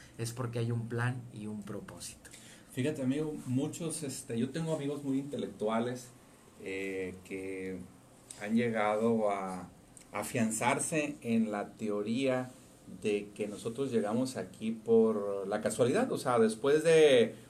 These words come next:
Speaker 2: muchas casualidades, muchas situaciones al azar que han sucedido a través de millones y millones y millones y millones de años, se fue juntando una cla-, casualidad con otra,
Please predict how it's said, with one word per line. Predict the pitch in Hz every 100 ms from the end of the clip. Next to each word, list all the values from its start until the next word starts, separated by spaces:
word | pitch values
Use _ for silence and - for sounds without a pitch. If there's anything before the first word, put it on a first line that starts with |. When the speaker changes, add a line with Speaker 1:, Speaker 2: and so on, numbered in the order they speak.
| -
Speaker 2:
muchas | 123 196 220 196 185
casualidades, | - 135 120 147 123 117 117 117 147 156 147 127 131 - - - - 117
muchas | 135 180 175
situaciones | - - 101 - 139 165 151
al | 113
azar | 101 - 131 131 135
que | 131
han | 127
sucedido | 127 135 117 113
a | 131
través | 101 104 117
de |
millones | 127 123 117 113 120 127 135 131
y | 113
millones | 104 98 117 131 131 120
y |
millones | 110 104 98 117 127 131 127
y |
millones | 110 101 104 117 131 131
de | 110
años, | 110 123
se | 117
fue | 113 113
juntando | 131 117 117 117
una | 120 120
cla-, | 120 -
casualidad | 117 113 107 104 110
con | 127 113
otra, | 113 113 113 113